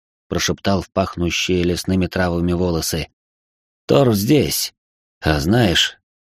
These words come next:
кажется, сегодня мы здорово потрудились и заслужили награду. Так что я исполню любое твое желание, которое будет в моей компетенции". Я попытался снова нащупать ее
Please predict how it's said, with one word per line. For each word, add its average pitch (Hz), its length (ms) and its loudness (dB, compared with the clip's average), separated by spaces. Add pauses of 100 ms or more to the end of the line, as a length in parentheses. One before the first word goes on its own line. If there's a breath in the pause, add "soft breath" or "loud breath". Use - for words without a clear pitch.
(140)
кажется, 120 460 0
сегодня 117 500 4
мы 113 160 4
здорово 110 400 4
потрудились 107 800 0
и 80 260 -2
заслужили 135 560 2
награду. 120 640 2 (500)
Так 90 220 -2
что 85 200 -4
я 92 400 0
исполню 113 520 2
любое 101 420 2
твое 104 320 0
желание, 104 680 2 (280)
которое 104 480 0
будет 104 320 2
в 92 80 -4
моей 107 320 2
компетенции". 98 840 -2 (1120)
Я 110 120 -2
попытался 127 500 2
снова 110 380 2
нащупать 90 500 0
ее 95 380 0